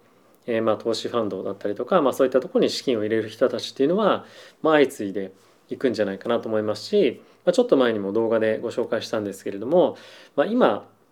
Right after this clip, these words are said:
トラディショナルな、特に例えば年金とか、非常に大きないろんな金融機関が、クリプトに行きたいんだけれど、行けない理由っていうのは、やっぱり運用者の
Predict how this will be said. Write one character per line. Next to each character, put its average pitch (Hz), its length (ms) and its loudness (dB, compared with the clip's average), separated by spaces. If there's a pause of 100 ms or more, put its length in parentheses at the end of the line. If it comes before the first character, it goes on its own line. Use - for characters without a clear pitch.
(380)
ト 190 140 6
ラ 226 100 4
デ 240 80 -2
ィ - 20 -2
シ 247 140 -2
ョ - 20 0
ナ 180 120 4
ル 120 80 2
な、 104 160 -2
特 233 240 0
に 147 100 4
例 127 120 2
え 131 40 4
ば 107 100 2
年 131 280 2
金 139 220 -2
と 139 120 -2
か、 110 240 -4
非 123 80 -2
常 117 200 0
に 113 160 -2
大 123 180 4
き 120 140 -6
な 101 180 -2
い 120 100 -4
ろ 117 100 2
ん 117 60 -2
な 113 100 0
金 127 180 -2
融 120 80 0
機 - 120 -20
関 98 260 -6
が、 113 300 0 (340)
ク - 160 -4
リ 208 140 0
プ - 80 -18
ト 214 120 0
に 196 120 4
行 175 120 -2
き - 40 -12
た 220 160 -4
い 214 60 0
ん 185 40 0
だ 131 120 6
け 117 100 -2
れ 107 80 2
ど、 104 220 0
行 107 100 -10
け 151 140 2
な 143 120 4
い 139 100 2
理 135 60 0
由 135 100 4
っ - 20 -4
て 139 140 -8
い 127 40 0
う 113 40 -6
の 104 120 -6
は、 104 140 -4
や 117 80 -2
っ - 40 -4
ぱ - 100 0
り 185 160 -4
運 226 220 2
用 254 180 2
者 113 200 -6
の 107 300 -2